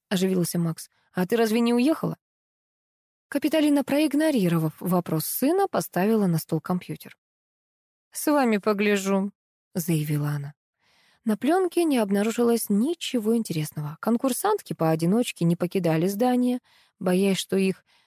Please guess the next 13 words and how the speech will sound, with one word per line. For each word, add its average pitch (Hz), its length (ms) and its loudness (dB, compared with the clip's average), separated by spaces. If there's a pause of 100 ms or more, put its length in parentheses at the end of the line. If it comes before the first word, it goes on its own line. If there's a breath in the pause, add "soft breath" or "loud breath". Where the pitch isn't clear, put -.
(120)
за 208 360 2
непослушание 214 840 0
отстранят 190 560 0
от 170 120 -4
участия 196 460 -2
в 190 60 -4
шоу, 170 360 0
а 202 200 0
внутрь 220 360 0
дома 165 340 0
входили 277 460 2
лишь 208 340 0
те, 180 400 0